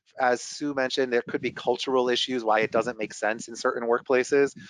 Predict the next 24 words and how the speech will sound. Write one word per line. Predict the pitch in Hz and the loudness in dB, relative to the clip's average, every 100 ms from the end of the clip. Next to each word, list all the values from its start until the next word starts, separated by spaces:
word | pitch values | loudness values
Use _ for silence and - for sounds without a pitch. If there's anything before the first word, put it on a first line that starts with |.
| - _ 156 | -20 _ -6
And | 160 | -2
you | 165 151 | 0 2
might | 160 180 | 2 2
have | 156 160 - | 2 2 0
significant | - 143 147 160 151 - | -10 -4 -2 0 -2 -2
portions | 143 135 151 131 | 0 0 -2 0
of | 131 | 0
a | 131 | 2
workforce | 123 - 147 147 | 2 2 2 2
who | 160 | 2
just | 165 - | -2 2
don't | 151 - | 0 2
wanna | 139 214 | 2 2
be | 127 | 0
vaccinated | 104 98 98 107 104 104 117 - _ _ - | 2 2 0 -4 -2 2 2 0 _ _ -2
and | 139 123 | -2 0
won't | 143 156 | 0 0
qualify | - 151 185 175 107 101 | -2 0 2 4 2 4
for | 113 | 2
one | 107 107 | 2 0
of | 98 | 0
these | 104 104 101 - _ _ _ | -2 -2 -4 -8 _ _ _
accommodation | - 104 104 98 - 104 - | -4 -2 0 -2 -4 -12 -10
buckets. | 87 - 135 - | -10 -2 -2 -2